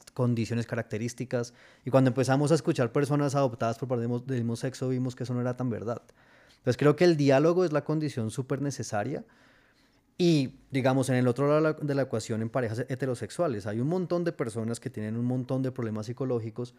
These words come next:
porque el papá fue un papá proveedor que solo llegaba a la casa, veía televisión, traía el sueldo, y la mamá lidiaba con otro montón de, de situaciones. Y yo diría, el equilibrio que tenemos hoy en día, aunque ha mejorado mucho,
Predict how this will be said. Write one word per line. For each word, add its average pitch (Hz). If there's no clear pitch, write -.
porque 143
el 135
papá 127
fue 147
un 143
papá 156
proveedor 165
que -
solo 104
llegaba 113
a 120
la 135
casa, 156
veía 131
televisión, 143
traía 113
el 117
sueldo, 131
y 120
la 131
mamá 120
lidiaba 160
con 185
otro 190
montón 160
de, 156
de 156
situaciones. 147
Y 143
yo 135
diría, 151
el 135
equilibrio 143
que 190
tenemos 131
hoy 160
en 160
día, 151
aunque 107
ha 101
mejorado 120
mucho, 143